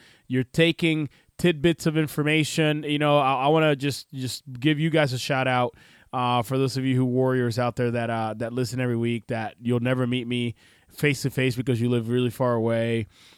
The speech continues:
or you might even be listening on podcasts, you know, out of state. So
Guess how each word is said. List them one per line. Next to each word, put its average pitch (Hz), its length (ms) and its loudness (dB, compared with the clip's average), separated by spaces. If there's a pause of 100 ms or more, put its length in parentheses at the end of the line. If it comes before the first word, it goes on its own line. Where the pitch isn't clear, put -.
(160)
or 123 200 2
you 123 120 0
might 135 160 2
even 131 160 0
be 131 80 0
listening 139 340 0
on 139 180 0
podcasts, 135 600 0
you 127 60 -4
know, 120 120 -6
out 113 160 -4
of 113 80 -6
state. 139 260 -2
So 120 220 -4